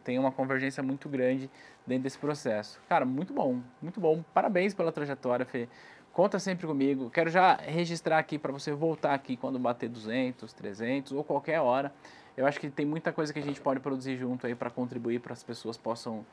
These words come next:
se inspirar, crescer, aprender. Eu acho que, é, eu acho que eu não sou alguém pra te falar que você tá no caminho certo, porque você, por exemplo, explora muito bem uma rede que eu não exploro, né? Eu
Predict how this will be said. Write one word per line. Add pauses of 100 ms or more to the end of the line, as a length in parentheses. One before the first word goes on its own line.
se
inspirar,
crescer,
aprender. (800)
Eu
acho
que, (460)
é, (1600)
eu
acho
que
eu
não
sou
alguém
pra
te
falar
que
você
tá
no
caminho
certo,
porque (280)
você,
por
exemplo,
explora
muito
bem
uma
rede
que
eu
não
exploro,
né?
Eu